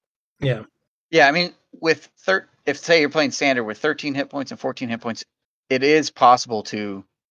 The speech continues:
Speaker 2: you know, punch him as quick as, as fast as you can if you can do a swinging web kick for eight, and he's already
Speaker 1: Yeah.
Speaker 2: down to five, it, like, i-, in a solo game. So, yeah, it becomes interesting 'cause blocking with allies, taking out minions,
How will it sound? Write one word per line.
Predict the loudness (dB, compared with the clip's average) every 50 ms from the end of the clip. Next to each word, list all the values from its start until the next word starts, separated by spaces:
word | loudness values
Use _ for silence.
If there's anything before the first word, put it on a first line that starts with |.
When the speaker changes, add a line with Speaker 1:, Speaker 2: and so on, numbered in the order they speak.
| _ _ _
Speaker 2:
you | -6 -4
know, | -2 -2 -2 -4 -6 -10 _ _ _ _ _ _ _ -10
punch | -8 -6 -4 -2
him | -2 -2 -2 -2 -4 -6 -8 -10 _ _ _ -14
as | -14 -14 -16 _ _ _ _
quick | -8 -6 -6
as, | -6 -8 -8 -12 -16 _ _ _ _ _
as | -16 -10 0
fast | 2 2 2 2 0
as | -6 -10
you | -6
can | -2 0 0 0
if | 0 -4 -6
you | -8
can | -8 -6 -6
do | -4 -2 -2 -2 -2 -2
a | -4 -8
swinging | -12 -8 -4 -4 -2 -2 2 2
web | 2 2 2
kick | 0 -4 -4 -4
for | -6 -6 -6 0 2
eight, | 2 2 2 0 -4 -8 _ _ _ _ _ _ _ _
and | -2 0
he's | 0 2 2
already | 2 4 4 4
Speaker 1:
Yeah. | 4
Speaker 2:
down | 4 4 2
to | 0 0 4
five, | 6 6 6 6 6 2
it, | 4 4
like, | 4 2 2 0 -8 -14
i-, | -14 -14 -16 -14 -8
in | -6 -6 -4
a | -2
solo | 2 2 4 4 4 4 2
game. | 2 0 -2 -2 -4 -6 -12 _
So, | -14 -12 -8 -8 -10 -10 -10 _ _ _ _ _ _ _ _
yeah, | 0 2 4
it | 4 4 2 2
becomes | 2 4 4 4 4 4
interesting | 2 2 2 0 -2 -2 -2 -2 -2
'cause | -2 -6 -8
blocking | -8 _ 4 6 6 6 4 0 -2 -2
with | -2 0
allies, | 2 4 4 6 6 6 6 6 6 6 4 2 -2 -6 -8 -14 -18 _ _ _
taking | -6 -6 -4 -4 -2 0 2
out | 4 4 2 2 -2
minions, | -4 -4 -4 -2 -2 -2 -2 -2 -4 -6 -8 -10 -12 -16